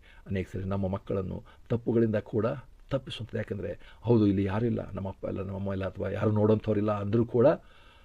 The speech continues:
ನಾನು ಇಂಥ ಕೆಟ್ಟದನ್ನು ಮಾಡಬಾರ್ದು. ಯಾಕಂದರೆ ದೇವರಿದ್ದಾನೆ, ದೇವರು ನನ್ನನ್ನು ನೋಡ್ತಾ ಇದ್ದಾನೆ, ದೇವರು ಗಮನಿಸ್ತಾ ಇದ್ದಾನೆ ಅನ್ನೋಂಥ ಪ್ರಜ್ಞೆ,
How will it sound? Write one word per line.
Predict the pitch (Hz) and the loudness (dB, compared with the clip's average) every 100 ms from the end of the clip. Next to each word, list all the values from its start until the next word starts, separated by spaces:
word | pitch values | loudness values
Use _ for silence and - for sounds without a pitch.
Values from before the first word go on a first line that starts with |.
| - 101 | -10 0
ನಾನು | 120 139 | 2 4
ಇಂಥ | 135 131 | 4 0
ಕೆಟ್ಟದನ್ನು | 117 120 127 131 | -2 -2 0 0
ಮಾಡಬಾರ್ದು. | 117 117 113 110 | 2 2 4 4
ಯಾಕಂದರೆ | 107 98 131 170 - - 90 | 2 2 2 2 -4 -18 -6
ದೇವರಿದ್ದಾನೆ, | 107 113 110 95 101 98 104 | 0 2 2 2 -2 -2 -4
ದೇವರು | 92 95 107 | -2 -2 -2
ನನ್ನನ್ನು | 104 95 95 131 170 - - - 101 | -2 -4 -6 -8 -10 -16 -20 -16 -2
ನೋಡ್ತಾ | 107 127 120 117 | 4 4 4 2
ಇದ್ದಾನೆ, | 104 104 98 | 2 0 0
ದೇವರು | 104 95 | -2 -2
ಗಮನಿಸ್ತಾ | 98 101 104 - 113 | -4 -6 -6 -8 -8
ಇದ್ದಾನೆ | 104 110 107 | -6 -6 -6
ಅನ್ನೋಂಥ | 104 - | -8 -10
ಪ್ರಜ್ಞೆ, | - 95 87 90 | -12 -12 -12 -16